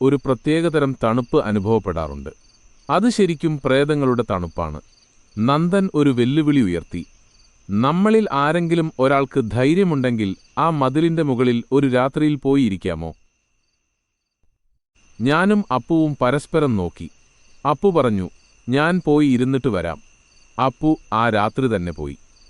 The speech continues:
അവൻ ഭയമില്ലാത്ത ഒരു കൂട്ടുകാരനായിരുന്നു. അരമണിക്കൂർ കഴിഞ്ഞിട്ടും അവൻ തിരിച്ചു വന്നില്ല. ഞങ്ങൾക്ക് ചെറിയ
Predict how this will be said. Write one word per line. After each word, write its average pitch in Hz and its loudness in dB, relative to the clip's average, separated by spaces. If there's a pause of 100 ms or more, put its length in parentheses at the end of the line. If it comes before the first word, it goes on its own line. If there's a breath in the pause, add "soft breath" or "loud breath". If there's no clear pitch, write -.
(220)
അവൻ 175 0
ഭയമില്ലാത്ത 147 0
ഒരു 110 0
കൂട്ടുകാരനായിരുന്നു. 92 -4 (640)
അരമണിക്കൂർ 170 0
കഴിഞ്ഞിട്ടും 107 -2 (140)
അവൻ 131 0
തിരിച്ചു 117 -2
വന്നില്ല. 76 -6 (560)
ഞങ്ങൾക്ക് 170 0
ചെറിയ 151 0